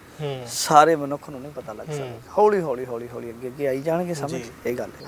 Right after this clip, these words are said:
Speaker 1: ਬਾਬਾ ਜੀ, ਇੱਥੇ ਇੱਕ ਮੇਰਾ ਸਵਾਲ ਹੈ ਕਿ ਜਿਵੇਂ ਤੁਸੀਂ ਕਿਹਾ ਕਿ ਗੁਰੂ ਸਾਹਿਬ ਨੇ ਉਹਨਾਂ ਨੂੰ, ਅਹ, ਪਾਤਾਲ ਹੀ ਪਾਤਾਲ ਦਿਖਾਤੇ,
Speaker 2: ਹੂੰ।
Speaker 1: ਆਕਾਸ਼ ਹੀ ਆਕਾਸ਼ ਦਿਖਾਤੇ, ਤੇ ਦੂਜੇ ਪਾਸੇ ਆਪਾਂ ਕਿਹਾ ਕਿ ਗੁਰੂ ਗੋਬਿੰਦ ਸਿੰਘ ਜੀ ਦੇ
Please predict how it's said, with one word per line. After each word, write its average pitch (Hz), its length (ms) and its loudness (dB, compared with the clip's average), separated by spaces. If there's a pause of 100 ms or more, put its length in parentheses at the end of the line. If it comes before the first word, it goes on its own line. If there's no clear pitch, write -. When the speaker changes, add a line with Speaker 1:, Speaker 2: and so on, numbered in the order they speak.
Speaker 1:
ਬਾਬਾ 151 200 -2
ਜੀ, 202 60 4
ਇੱਥੇ 196 200 2
ਇੱਕ 185 120 -2
ਮੇਰਾ 180 200 6
ਸਵਾਲ 156 380 4
ਹੈ 160 60 2
ਕਿ 160 160 -2
ਜਿਵੇਂ 151 280 0
ਤੁਸੀਂ 156 640 -2
ਕਿਹਾ 151 200 4
ਕਿ 160 140 0
ਗੁਰੂ 147 260 0
ਸਾਹਿਬ 143 280 -2
ਨੇ 160 120 0
ਉਹਨਾਂ 151 240 0
ਨੂੰ, 156 340 0
ਅਹ, 147 680 8
ਪਾਤਾਲ 151 560 8
ਹੀ 147 100 0
ਪਾਤਾਲ 143 340 2
ਦਿਖਾਤੇ, 143 520 0
Speaker 2:
ਹੂੰ। 143 160 4
Speaker 1:
ਆਕਾਸ਼ 143 280 2
ਹੀ 147 60 2
ਆਕਾਸ਼ 139 320 0
ਦਿਖਾਤੇ, 139 400 -2
ਤੇ 143 100 -6
ਦੂਜੇ 139 280 -2
ਪਾਸੇ 143 300 -2
ਆਪਾਂ 143 200 -2
ਕਿਹਾ 143 160 -4
ਕਿ 151 140 0
ਗੁਰੂ 143 240 -2
ਗੋਬਿੰਦ 139 340 0
ਸਿੰਘ 143 180 -6
ਜੀ 147 140 -2
ਦੇ 160 380 4